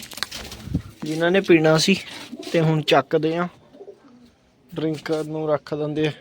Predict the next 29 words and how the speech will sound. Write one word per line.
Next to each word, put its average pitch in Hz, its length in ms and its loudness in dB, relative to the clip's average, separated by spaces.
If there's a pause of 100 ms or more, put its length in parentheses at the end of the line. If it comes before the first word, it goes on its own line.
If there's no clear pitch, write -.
ਦੂਸਰੀ 135 380 -6
ਸਾਈਡ 156 300 2 (240)
ਇੱਧਰਲੇ 143 360 -2
ਗੁੱਡੇ 160 320 2
'ਚ। - 140 -4 (1700)
ਡੋਲੀ 156 320 -2
ਥੋੜ੍ਹਾ 151 300 0
ਜਿਹਾ 175 140 4
ਡਿੱਕਾ 147 380 0
ਕਰ 131 200 0
ਰਹੀ 123 340 0
ਹੈ, 147 80 -6 (140)
ਚਲੋ 139 200 -8
ਕੋਈ 131 200 -8
ਨਹੀਂ। - 260 -4 (1200)
ਲਓ 170 300 4
ਜੀ, 123 120 -6 (180)
ਇਹਨਾਂ 165 220 4
ਨੂੰ 180 120 6
ਪਿਲਾਉਂਦੇ 151 460 2
ਆ 147 120 0
ਪਾਣੀ 143 240 2
ਬਾਬਿਓ। 147 380 4 (1800)
ਸਾਰੇ 170 340 0
ਕਬੂਤਰ 175 420 2
ਵੀ 185 200 8
ਆ 156 120 6
ਗਏ 156 140 4 (100)
ਬਾਹਰ, 135 440 0